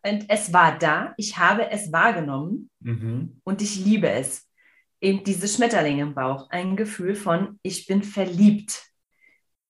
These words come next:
Speaker 1: in dieses Leben. Ich spüre mich m-, wirklich
Speaker 2: Ja.
Speaker 1: mit jeder Faser meines Körpers.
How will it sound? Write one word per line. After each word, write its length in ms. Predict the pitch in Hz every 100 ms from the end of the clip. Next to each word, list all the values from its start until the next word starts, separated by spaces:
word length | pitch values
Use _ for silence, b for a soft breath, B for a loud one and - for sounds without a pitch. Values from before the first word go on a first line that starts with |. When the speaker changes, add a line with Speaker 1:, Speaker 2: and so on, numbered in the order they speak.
| _ -
Speaker 1:
in 160 | 170
dieses 320 | 185 170 185
Leben. 420 | 185 202 208 135 -
Ich 500 | 202 - - - - _ -
spüre 380 | 254 320 220 156
mich 520 | 147 139 - - _ _ _ -
m-, 220 | 196 -
wirklich 360 | 202 247 240 214
Speaker 2:
Ja. 60 |
Speaker 1:
mit 160 | 196 -
jeder 260 | 202 214 220
Faser 360 | 214 214 220
meines 320 | 202 196 202
Körpers. 580 | - 233 185 147 - -